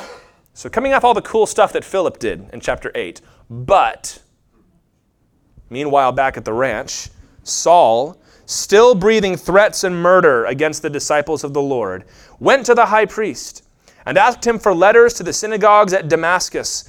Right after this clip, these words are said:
so that if he found any belonging to the way, men or women, he might bring them bound to Jerusalem." We'll pause right there. So we're reintroduced. Earlier in chapter seven, he was called the young man, Saul of Tarsus. He is not the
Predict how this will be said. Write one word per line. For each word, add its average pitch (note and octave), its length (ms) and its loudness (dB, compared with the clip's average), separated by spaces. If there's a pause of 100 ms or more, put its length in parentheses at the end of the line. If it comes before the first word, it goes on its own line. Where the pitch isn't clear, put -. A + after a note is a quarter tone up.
(260)
so F3 100 -2
that F3+ 140 4
if - 80 0
he G3 100 -6
found F#3+ 300 2
any A3+ 200 4
belonging G3 560 2
to G3+ 200 -4
the F#3 120 0
way, C3+ 540 2
men F3 320 -2
or G3+ 180 2
women, C3 460 -4 (220)
he D#3 100 -4
might D3+ 240 0
bring C3+ 220 -2
them B2 180 -6
bound A2+ 480 -6 (300)
to A#2+ 200 -8
Jerusalem." F#2+ 800 -10 (800)
We'll G2+ 80 -16
pause G2 300 -10
right F#2 160 -12
there. E2+ 220 -14 (840)
So - 140 -8
we're F3 180 6
reintroduced. F3 920 0 (540)
Earlier E3 380 2
in D#3 100 -2
chapter C#3+ 320 -4
seven, E3 360 -2
he D3+ 100 -6
was C#3 140 -8
called D3+ 320 -2
the C#3 80 -8
young D3+ 400 -4
man, D3 460 -6
Saul B2+ 340 -4
of A#2 100 -12
Tarsus. B2 460 -8
He C3 120 -8
is A2+ 120 -8
not C#3+ 320 -6
the B2 260 -10